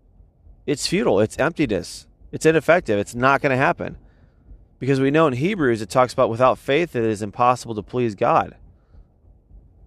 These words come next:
So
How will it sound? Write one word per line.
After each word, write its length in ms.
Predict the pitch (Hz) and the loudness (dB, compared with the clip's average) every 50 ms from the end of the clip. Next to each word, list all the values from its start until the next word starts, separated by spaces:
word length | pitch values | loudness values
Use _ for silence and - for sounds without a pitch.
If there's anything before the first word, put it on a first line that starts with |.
| - - - _ - - _ - - - - _ - - - - - - _ _ _ - - - _ _ _ - - _ _ _ _ - _ _ _ - | -20 -20 -20 _ -20 -20 _ -20 -20 -20 -20 _ -20 -20 -20 -20 -20 -20 _ _ _ -20 -20 -20 _ _ _ -20 -20 _ _ _ _ -20 _ _ _ -12
So 320 | - - 151 147 139 117 | 0 4 4 4 4 4